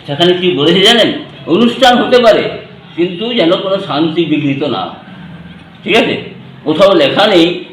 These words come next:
যে আপনি মাইকিং করতে পারবেন না, আপনি প্রচার করতে পারবেন না, কোথাও লেখা নেই।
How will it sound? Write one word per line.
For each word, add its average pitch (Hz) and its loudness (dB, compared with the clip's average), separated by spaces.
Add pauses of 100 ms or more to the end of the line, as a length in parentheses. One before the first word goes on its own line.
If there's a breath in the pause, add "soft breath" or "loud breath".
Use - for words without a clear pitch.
(120)
যে 135 2
আপনি 160 6
মাইকিং 156 4
করতে 160 -4
পারবেন 143 2
না, 143 4 (380)
আপনি 135 -2
প্রচার 143 -4
করতে 143 -8
পারবেন 139 -2
না, 147 0
কোথাও 196 -6
লেখা 151 -6
নেই। 135 -4